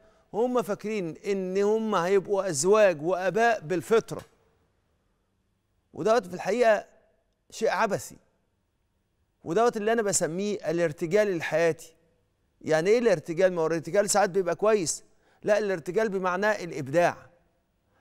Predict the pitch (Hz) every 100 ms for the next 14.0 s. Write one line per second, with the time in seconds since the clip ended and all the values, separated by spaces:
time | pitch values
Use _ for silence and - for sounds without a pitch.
0 | - 165 170 180 170 160 151 175 220 214
1 | 170 196 190 151 127 - 151 151 175 170
2 | 156 160 214 226 220 233 _ _ _ _
3 | _ _ _ _ - 196 170 165 160 143
4 | 190 190 175 143 202 190 165 202 110 104
5 | - _ - - 165 165 147 165 220 190
6 | 175 156 160 190 190 127 - _ _ _
7 | _ _ _ - 208 220 175 190 - 240
8 | 240 151 147 _ _ _ _ _ _ 131
9 | 190 220 - _ - _ _ _ _ 143
10 | 170 208 190 180 175 202 185 151 151 147
11 | 214 208 - - 220 202 196 - - -
12 | 214 226 160 98 - _ _ _ _ _
13 | - 160 160 151 220 233 - 226 226